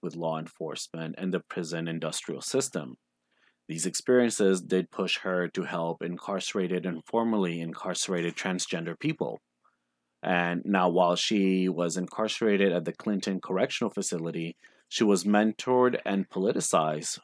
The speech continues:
by Frank Big Black Smith, who was a leader at the Attica prison riots in nineteen seventy-one.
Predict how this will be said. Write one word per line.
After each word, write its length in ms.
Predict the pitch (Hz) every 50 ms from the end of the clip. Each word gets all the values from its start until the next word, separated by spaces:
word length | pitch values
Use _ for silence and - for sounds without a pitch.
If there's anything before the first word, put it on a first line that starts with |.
| _ -
by 380 | - - 90 85 85 82 76
Frank 540 | - - - - 127 127 123 127 131 127 - - _ _ - - _
Big 180 | 110 117 123 - _
Black 320 | - 107 104 104 107 - -
Smith, 420 | - - - 98 85 64 - - - _ _ _ _ _ _ _ _ _ _ _ _ _ -
who 80 | 120
was 260 | 107 98 98 95 85 87
a 80 | 92
leader 460 | 87 95 110 123 127 131 127 127 - -
at 140 | - 104 -
the 140 | - 92 - _ _
Attica 500 | 95 101 104 - - _ - 120 110 107 -
prison 420 | - - - 107 104 113 104 95
riots 440 | 87 85 80 80 80 80 80 80 -
in 120 | 67 80 92
nineteen 360 | 87 85 87 85 87 82 82
seventy-one. 640 | - - 87 78 78 78 73 78 90 101 90 73 53